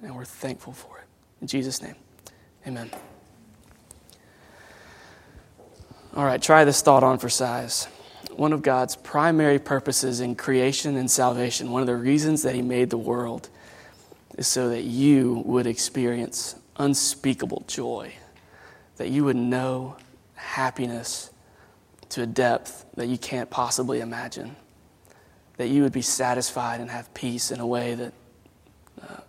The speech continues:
cannot ever be had in this life apart from him. It might be an odd place to start talking about your own satisfaction in worship. That might be different from what we normally expect when we think about coming and singing, but,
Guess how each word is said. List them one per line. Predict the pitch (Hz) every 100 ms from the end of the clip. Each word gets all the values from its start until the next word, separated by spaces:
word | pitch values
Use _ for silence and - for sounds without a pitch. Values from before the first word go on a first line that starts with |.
| -
cannot | - 131 131 123 -
ever | 139 131
be | 123 127
had | 120 120 123 127 - - - - - _
in | - 131
this | 120 -
life | 120 120
apart | 113 - 120 -
from | -
him. | - 107 - - _ _ _ _ - - _ _ _ _ _ _ _ - - _ -
It | 135
might | 139 135
be |
an | 131
odd | 135 135
place | - 127
to | -
start | 120 139 127 123
talking | 131 127 127 123
about | 123 117 - - -
your | 131
own | 127 131
satisfaction | 127 120 - 135 123 - 127
in | 120
worship. | 127 127 127
That | 131
might | 127 -
be | 131
different | 117 139 135 123 -
from | 139
what | 139
we | 127
normally | 127 127 123
expect | - - 131 127 - - - - - - - -
when |
we | 131
think | 147 139
about | 127 120 110
coming | - 127 120 117
and | 117
singing, | - - 175 127 117
but, | 120